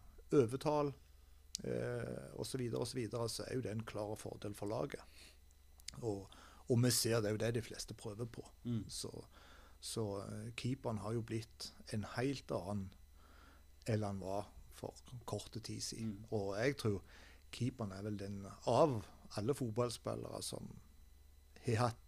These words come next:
Speaker 1: den største utviklingen, og fortsatt vil ha den største utviklingen i fotballen. Det er ingen som er i nærheten av det han holder på med.
Speaker 2: Mm.
Speaker 1: Det, det er bare sånn det er. Så det, det skal faktisk bli spennende å se, men,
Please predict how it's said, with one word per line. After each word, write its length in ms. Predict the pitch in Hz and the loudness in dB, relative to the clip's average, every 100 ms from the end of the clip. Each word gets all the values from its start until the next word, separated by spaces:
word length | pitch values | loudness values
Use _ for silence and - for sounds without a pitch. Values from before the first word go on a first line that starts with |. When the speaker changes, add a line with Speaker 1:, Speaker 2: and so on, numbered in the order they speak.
| - - | -20 -8
Speaker 1:
den 160 | - 113 | 0 2
største 400 | 110 113 95 - | 2 -2 -2 2
utviklingen, 680 | 139 - 156 185 175 139 110 - | 2 2 -2 0 0 0 0 0
og 120 | 107 | 0
fortsatt 600 | - 123 - 117 104 - 98 | 2 -2 0 -2 -2 -6 -8
vil 320 | 92 113 156 | -2 2 4
ha 140 | 107 101 | 2 0
den 140 | 107 104 | -2 -6
største 380 | - - - | -6 -8 -6
utviklingen 640 | 95 - 117 110 113 107 - - | -8 -4 -6 -6 -6 -8 -10 -6
i 220 | 101 92 - - | -4 -4 -8 -18
fotballen. 500 | - 113 - 135 131 - - - - - - | -12 -10 -2 0 0 -2 -16 -20 -20 -20 -16
Det 120 | - | 0
er 100 | 107 | 2
ingen 140 | 110 110 | 6 6
som 120 | 113 | 4
er 60 | 104 | 4
i 60 | |
nærheten 640 | 104 127 135 117 95 - 101 | 2 2 0 -2 -4 -8 -8
av 80 | 101 | -6
det 140 | 98 | -6
han 220 | 95 107 95 | -4 -6 -4
holder 260 | 110 107 | -4 -4
på 200 | - - | -4 -6
med. 140 | 110 - - - - | -6 -12 -18 -20 -4
Speaker 2:
Mm. 200 | 117 92 - - - - - - | -2 -2 -4 -16 -20 -20 -20 -16
Speaker 1:
Det, 200 | - 101 101 98 98 95 | -8 -6 -6 -6 -6 -6
det 140 | 107 | -6
er 80 | 104 | -6
bare 160 | 104 92 | -6 -8
sånn 240 | - 110 | -8 -10
det 100 | - | -10
er. 140 | - 98 | -8 -6
Så 160 | - | -4
det, 140 | 107 107 104 | -2 -2 -2
det 160 | 110 110 | -2 -4
skal 260 | - 127 113 | -2 -2 0
faktisk 380 | 120 - 127 | -2 -4 -4
bli 100 | - | -2
spennende 520 | 107 - 101 98 143 135 | -4 -2 -4 -4 -4 -4
å 80 | |
se, 160 | 113 127 135 | 0 2 4
men, 260 | 117 107 | 6 4